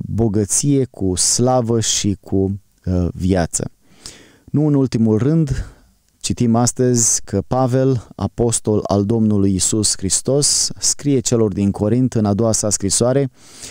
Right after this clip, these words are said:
despre suferințele sale, dar și despre mângâierea primită de la Dumnezeu.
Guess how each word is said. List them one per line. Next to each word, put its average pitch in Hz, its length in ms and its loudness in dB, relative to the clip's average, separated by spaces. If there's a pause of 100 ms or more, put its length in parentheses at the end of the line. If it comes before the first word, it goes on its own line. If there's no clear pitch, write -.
(240)
despre 117 920 0
suferințele 113 800 2
sale, 139 280 0
dar 139 180 0
și - 140 -2
despre 131 340 0
mângâierea 127 640 4
primită 113 440 0
de 107 120 0
la 104 120 4
Dumnezeu. 98 580 2